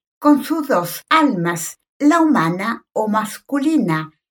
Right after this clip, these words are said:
y la divina que es femenina. En la Cábala son Yesed, el íntimo o espíritu,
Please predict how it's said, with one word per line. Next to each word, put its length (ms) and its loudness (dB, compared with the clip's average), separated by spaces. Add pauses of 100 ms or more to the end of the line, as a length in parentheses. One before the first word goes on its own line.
(200)
y 120 6
la 160 4
divina 760 0
que 200 -2
es 200 -8
femenina. 920 2 (520)
En 180 6
la 180 4
Cábala 720 -4
son 440 -8 (260)
Yesed, 680 -2 (320)
el 240 2
íntimo 680 -2
o 120 2
espíritu, 840 -2